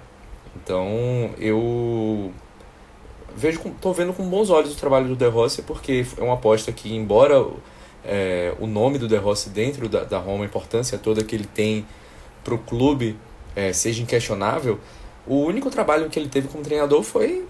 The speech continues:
foi péssimo, né? Foi, foi numa Spal, uma equipe que, é, tinha recém, é, caído da Série A, e ele fez uma campanha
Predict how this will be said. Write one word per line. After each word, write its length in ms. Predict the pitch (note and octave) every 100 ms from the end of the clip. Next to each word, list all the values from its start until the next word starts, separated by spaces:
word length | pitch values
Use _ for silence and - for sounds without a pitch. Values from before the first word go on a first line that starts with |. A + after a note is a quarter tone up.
| - -
foi 140 | -
péssimo, 420 | - F3 F#3+ C3+ A#2
né? 160 | B2
Foi, 640 | C3+ C3 C#3+ D3+ C3 G#2+ G#2+ - - - -
foi 240 | - - A2
numa 220 | B2 C#3
Spal, 420 | - - C3 D#3
uma 140 | G#3 D#3
equipe 280 | - C3
que, 160 | - C#3 G#2+ - - - -
é, 320 | G2+ F#2+ F2+
tinha 320 | - - A2+ G#2+
recém, 500 | A#2+ - C3 F3+ E3 - -
é, 220 | F#2+ F#2+
caído 360 | F2+ A#2 G#2+ G#2
da 100 | G#2+
Série 320 | - A#2+ B2+
A, 180 | A#2 - - - - - -
e 100 | F3
ele 120 | E3
fez 180 | E3+ D#3+
uma 80 | F3
campanha 540 | F#3+ F3+ D#3 D#3+